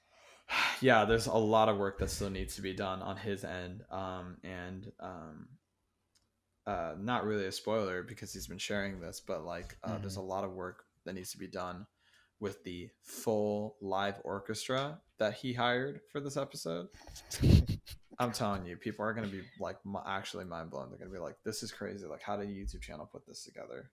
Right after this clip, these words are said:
Speaker 1: We're really
Speaker 2: Yeah.
Speaker 1: excited for people to see it. So I have that, and then right now I'm, uh, writing my first feature script.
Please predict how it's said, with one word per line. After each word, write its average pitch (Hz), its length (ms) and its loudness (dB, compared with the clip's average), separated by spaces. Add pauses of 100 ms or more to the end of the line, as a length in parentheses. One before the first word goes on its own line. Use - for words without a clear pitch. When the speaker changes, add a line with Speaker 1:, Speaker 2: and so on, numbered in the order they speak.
(240)
Speaker 1:
We're 107 120 -2
really 101 360 0
Speaker 2:
Yeah. 87 60 -6 (120)
Speaker 1:
excited 73 380 -6
for - 80 -20
people - 220 -14
to - 60 -16
see - 180 -10
it. 62 200 -10 (500)
So 117 140 0
I 117 60 4
have 113 100 -2
that, 165 300 2
and 135 120 -2
then 143 160 0
right 147 200 2
now 185 220 2
I'm, 120 200 0
uh, 123 320 6
writing 123 360 2
my 117 120 2
first 123 340 -2
feature 104 280 -4
script. - 380 -8